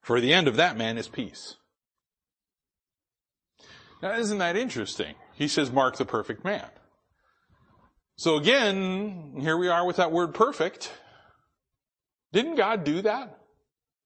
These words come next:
What did he say about Job?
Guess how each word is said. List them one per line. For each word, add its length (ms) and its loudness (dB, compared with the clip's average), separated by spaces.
What 140 2
did 140 -2
he 120 -2
say 560 -2
about 580 -4
Job? 420 -8